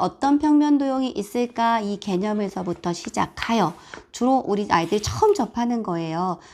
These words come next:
선분이 뭘까? 또 그 다음 페이지에 보니까 반직선이라는 게 있네. 반직선 아이들이 엄청 헷갈려 하거든요. 선분, 반직선을 배운 다음에 직선의 개념을 배우고,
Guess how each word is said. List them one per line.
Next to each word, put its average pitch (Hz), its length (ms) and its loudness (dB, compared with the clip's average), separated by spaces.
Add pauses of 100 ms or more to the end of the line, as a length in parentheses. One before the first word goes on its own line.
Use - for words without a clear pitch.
선분이 311 600 4
뭘까? 170 640 0 (840)
또 311 380 0
그 190 100 -6
다음 185 260 0
페이지에 180 380 -2
보니까 156 460 -2
반직선이라는 180 920 -2
게 156 160 -2
있네. 175 400 0 (240)
반직선 202 480 0
아이들이 151 340 0
엄청 165 340 -2
헷갈려 214 420 -2
하거든요. 214 580 0 (280)
선분, 294 640 4
반직선을 185 680 -4
배운 170 320 -2
다음에 165 340 -2
직선의 247 600 -2
개념을 160 540 -2
배우고, 277 800 0